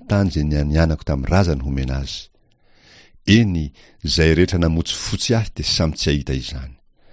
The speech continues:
Fa ny amin'ny Kaleba mpanomboko kosa, satria fanahy hafa ny tao aminy, ka tanteraka tamin'ny fanarahana ahy izy, de ho entiko ho any amin'ny tany izay nalehany izy, ary ny zanany handova izany."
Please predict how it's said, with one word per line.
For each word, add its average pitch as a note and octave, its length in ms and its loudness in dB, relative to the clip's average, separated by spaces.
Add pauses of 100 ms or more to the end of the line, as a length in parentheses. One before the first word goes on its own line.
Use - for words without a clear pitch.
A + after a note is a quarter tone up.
(480)
Fa - 300 0
ny G#2 140 4
amin'ny F#2+ 200 2
Kaleba F2+ 460 2
mpanomboko E2+ 480 -2
kosa, E2+ 480 -6 (260)
satria - 400 -2
fanahy E2+ 360 2 (120)
hafa B2 280 0
ny E2+ 100 -2
tao E2+ 240 0
aminy, G#2 400 -6 (460)
ka G2 100 4
tanteraka G2+ 560 4
tamin'ny E2+ 240 2
fanarahana E2 640 4
ahy E3 200 2
izy, - 240 -4 (480)
de E2 160 4
ho G2+ 280 4
entiko - 280 0
ho A#2 140 4
any A2 180 6
amin'ny F#2 300 4 (100)
tany A#2+ 300 4
izay D#2+ 160 4
nalehany F2 560 4 (140)
izy, - 260 -12 (640)
ary D#2+ 240 4
ny C2 140 -2
zanany F#2+ 360 2
handova C#2+ 380 -2
izany." A#1+ 420 -8